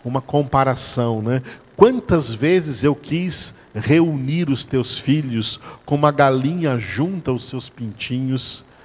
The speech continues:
debaixo das asas, e vós não o quisestes. Infelizmente, a maioria das pessoas na história da humanidade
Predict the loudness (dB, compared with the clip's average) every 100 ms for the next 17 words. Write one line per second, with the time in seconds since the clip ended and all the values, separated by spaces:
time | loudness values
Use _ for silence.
0 | -20 -16 -4 -2 0 0 0 -2 -4 -6
1 | -2 -2 -2 -4 -6 -8 -10 -10 -10 -12
2 | _ _ _ _ _ _ _ _ _ _
3 | _ _ _ _ -6 -4 -2 -2 -2 -4
4 | -6 -6 -10 -10 -8 -10 -10 -14 -16 -14
5 | -12 -12 -16 _ _ _ _ _ _ _
6 | _ _ _ _ _ -8 -6 -4 -4 -4
7 | -4 -6 -6 -10 -12 -14 _ _ _ _
8 | _ _ -20 -8 -2 0 2 0 0 -2
9 | -2 -2 -6 -8 -8 -8 -6 -6 -6 -10
10 | -12 -18 -18 -20 _ -10 -8 -8 -10 -6
11 | -4 -2 -4 -4 -4 -6 -6 -4 -6 -10